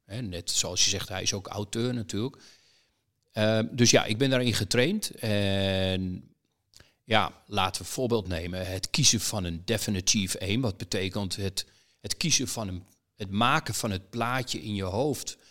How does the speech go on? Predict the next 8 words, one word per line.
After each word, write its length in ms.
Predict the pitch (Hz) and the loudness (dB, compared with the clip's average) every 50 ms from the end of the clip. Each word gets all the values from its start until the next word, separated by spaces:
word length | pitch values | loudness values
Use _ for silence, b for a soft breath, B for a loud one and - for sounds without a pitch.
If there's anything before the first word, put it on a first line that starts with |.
| b b b b b | b b b b b
van 260 | _ - - 117 107 | _ -2 0 2 2
wat 200 | 107 107 95 - | 4 2 0 0
je 100 | - 104 | -2 -2
wilt 560 | 92 95 107 110 107 95 85 - - - - - _ _ _ _ | 0 2 2 2 2 2 0 -4 -8 -12 -14 -14 _ _ _ _
manifesteren. 1040 | - 101 104 113 113 107 95 - - - - - - 104 107 131 156 196 254 277 - - _ _ _ _ _ _ _ _ _ b b b b b b b b _ | -8 0 2 4 4 4 4 4 4 4 4 4 2 2 2 2 2 2 0 -4 -8 -14 _ _ _ _ _ _ _ _ _ b b b b b b b b _
En 500 | - 104 101 101 101 98 98 98 98 101 98 - - - | -2 0 2 2 2 2 2 0 -2 -2 -6 -10 -18 -4
dat 340 | - 110 110 - - - | -2 0 0 0 -2 -6
plaatje 640 | - 123 123 127 139 139 131 - - 113 98 90 - | -2 0 2 2 2 2 0 0 -2 -2 -2 -4 -6